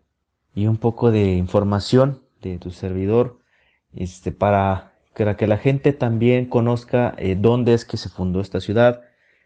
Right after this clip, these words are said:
cómo se fundó, por qué, y, este, y algunos otros datos que se consideran importantes, pues, para el desarrollo, el crecimiento y, por supuesto, el asentamiento de esta gran ciudad que actualmente es Guadalajara.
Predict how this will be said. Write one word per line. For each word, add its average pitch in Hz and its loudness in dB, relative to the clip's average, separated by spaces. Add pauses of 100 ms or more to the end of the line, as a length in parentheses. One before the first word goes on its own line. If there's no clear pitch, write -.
(140)
cómo 117 2
se 107 -6
fundó, 117 0 (220)
por 95 -6
qué, 123 -2 (500)
y, 92 -4
este, 90 -8
y 90 -4
algunos 117 -2
otros 117 0
datos 113 0
que 104 -4
se 95 -10
consideran 92 -2
importantes, 104 -2
pues, 90 -6
para 87 -6
el 80 -6
desarrollo, 98 0 (380)
el - -12
crecimiento 113 2
y, 98 -4
por 90 -4
supuesto, 107 -2
el 98 2
asentamiento 95 0
de 101 2
esta 101 -4
gran 101 -2
ciudad 101 -2
que 104 -8
actualmente 95 -2
es 90 0
Guadalajara. 90 0